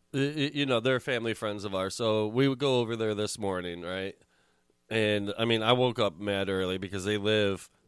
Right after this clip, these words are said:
in, uh, well, it's, like, forty-five minutes away from us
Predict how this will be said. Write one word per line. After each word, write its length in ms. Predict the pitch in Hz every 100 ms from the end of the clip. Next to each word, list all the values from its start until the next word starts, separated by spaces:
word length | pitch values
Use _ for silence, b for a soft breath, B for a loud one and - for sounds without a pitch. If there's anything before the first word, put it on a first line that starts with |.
| -
in, 280 | 104 98 95
uh, 380 | 90 87 85 80 _ - _ _
well, 400 | 110 101 92 90 -
it's, 220 | 113 104
like, 280 | 131 107 95
forty-five 560 | - 110 104 - 101 90
minutes 300 | 95 82 -
away 200 | 85 82
from 200 | - 78
us 300 | 62 -